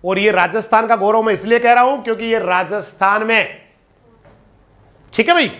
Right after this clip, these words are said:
सीआईएएच, सेंट्रल इंस्टीट्यूट of Arid Horticulture, Arid Horticulture, Arid Horticulture, Arid Horticulture, Arid Horticulture, Arid Horticulture।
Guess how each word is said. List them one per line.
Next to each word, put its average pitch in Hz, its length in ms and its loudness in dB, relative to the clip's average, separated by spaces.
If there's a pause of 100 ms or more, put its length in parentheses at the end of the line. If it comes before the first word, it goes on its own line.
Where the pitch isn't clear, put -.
(1700)
सीआईएएच, 269 1300 2
सेंट्रल 269 1000 2
इंस्टीट्यूट 240 760 -4
of 214 300 4 (320)
Arid 359 200 2
Horticulture, 208 600 0 (100)
Arid 311 240 -8
Horticulture, 208 680 -6
Arid 311 200 -12
Horticulture, 180 640 -8
Arid 269 300 6
Horticulture, 254 600 0
Arid 226 340 -6
Horticulture, 233 600 -6 (480)
Arid 247 400 2
Horticulture। 247 640 0